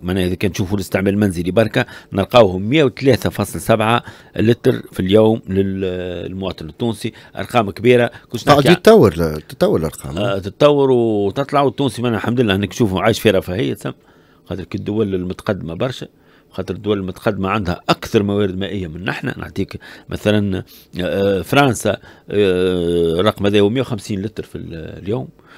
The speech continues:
Speaker 1: آه، نعطيك ال-، احنا كمعدل عالمي برشا ارقام، راهو فما نعطيك، مش نعطيكم ارقام، آه، جوست باش العباد تاخذ فكره، خاطر حسب المصادر تلقى
Speaker 2: مم.
Speaker 1: فما ارقام متفقين عليها، وفما ارقام، آه، تلقى شويه اختلاف، فما الكلها، آه،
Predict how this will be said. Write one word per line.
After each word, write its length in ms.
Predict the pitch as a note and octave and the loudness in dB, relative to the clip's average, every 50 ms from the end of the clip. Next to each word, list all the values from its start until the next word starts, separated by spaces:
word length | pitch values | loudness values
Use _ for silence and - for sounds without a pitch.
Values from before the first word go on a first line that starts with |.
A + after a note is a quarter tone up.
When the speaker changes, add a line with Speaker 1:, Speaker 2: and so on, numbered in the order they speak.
| - _ - | -20 _ -8
Speaker 1:
آه، 100 | - F#2+ | -6 -4
نعطيك 420 | G2 G2 F#2+ F#2 - B2 A2 - A2 | -2 -2 -2 -2 -2 -4 -4 -2 -2
ال-، 320 | G#2 G#2+ G#2+ G#2+ G#2+ G2 - - - - | -2 0 2 2 2 0 -2 -8 -10 -6
احنا 200 | A#2 A2 G#2+ A2 | -4 -2 -2 -2
كمعدل 580 | A2 - B2 A#2+ A#2+ A#2 A#2 C3 A#2 G#2 A2 A2 | 2 2 2 2 2 0 0 0 0 0 0 2
عالمي 440 | A2+ B2+ C3 A2 G2 F2+ E2+ D2+ - - | 4 4 4 4 2 -2 -4 -8 -10 -4
برشا 240 | - - C#3 - B2+ | 0 0 0 2 0
ارقام، 320 | A#2+ - - G2+ F2+ E2+ F2+ | -2 -2 -2 -4 -4 -2 -4
راهو 100 | F#2+ F#2 | -6 -6
فما 260 | - - E2+ F2 E2+ | -6 -8 -8 -8 -8
نعطيك، 280 | D#2 F2 - - - | -10 -10 -18 -20 -20
مش 100 | - - | -14 -12
نعطيكم 340 | F#2+ D#2+ - G2 - - E2 | -12 -12 -12 -12 -10 -8 -8
ارقام، 440 | F#2 F2+ - - A2 G#2 G2+ G2 G2+ | -8 -8 -2 0 2 2 2 0 -2
آه، 60 | G2 - - - - - - | -4 -6 -10 -20 -20 -16 -8
جوست 380 | - - F2+ G2 G2+ G#2 G2+ - | -2 -2 -2 -2 -2 -6 -6 -8
باش 120 | G2+ E2+ | -8 -4
العباد 240 | - F#2+ F#2+ G2+ G2 | -2 -2 -2 -2 -4
تاخذ 260 | - G2+ - - - | -6 -8 -10 -10 -14
فكره، 300 | - - - - - - _ _ _ _ _ | -12 -12 -12 -12 -12 -16 _ _ _ _ _
خاطر 280 | - - D#2 - E2 - | -18 -16 -14 -14 -12 -10
حسب 260 | - F#2 E2+ - - | -10 -12 -12 -10 -12
المصادر 500 | - D#2 E2+ - - F#2 F#2+ E2+ F2 - - - - - - _ - | -10 -10 -10 -6 -4 -4 -4 -4 -6 -10 -10 -16 -20 -20 -20 _ -8
تلقى 320 | - F#2 F#2+ F2 E2+ D#2 | -6 -6 -4 -4 -4 -4
Speaker 2:
مم. 60 | D#2+ - | -4 -2
Speaker 1:
فما 300 | - A2 G#2+ F#2+ F#2 F#2+ | -2 -2 0 0 0 -2
ارقام 320 | F#2 - - G#2 F2 E2 | -2 0 0 0 0 0
متفقين 460 | E2+ E2 - F2+ - - - F#2+ D#2+ | -4 -6 -6 -8 -6 -4 -6 -6 -6
عليها، 240 | D2 E2 G#2 A2 G#2+ | -6 -6 -4 -4 -4
وفما 280 | G2 F2+ G#2+ F#2 E2+ E2+ | -4 -6 -8 -8 -8 -10
ارقام، 360 | F2+ - - G2 F#2+ F#2 - - - - - - - - | -10 -6 -4 -2 -2 -2 -6 -10 -20 -20 -20 -20 -20 -12
آه، 160 | - - D#2 D2 | -8 -6 -6 -4
تلقى 320 | - - G2+ F#2 - F2 | -2 -2 -2 -2 -2 -8
شويه 280 | - - G2+ F#2+ F#2 F2+ | -2 0 2 4 4 2
اختلاف، 440 | - - - F2+ E2+ G#2 G#2 F2 | 0 -4 -6 -2 0 0 0 0
فما 160 | F#2+ G2+ G2+ F#2+ | 0 -4 -4 -4
الكلها، 440 | F2 - A2+ G#2 F#2 G2 G2 F#2 - - - - - - | -4 -2 -2 -2 0 0 -2 -2 -4 -12 -20 -20 -20 -14
آه، 640 | - - - F#2+ - - - G1+ G1+ G1+ - - | -12 -8 -6 -6 -4 -4 -6 -6 -6 -6 -6 -8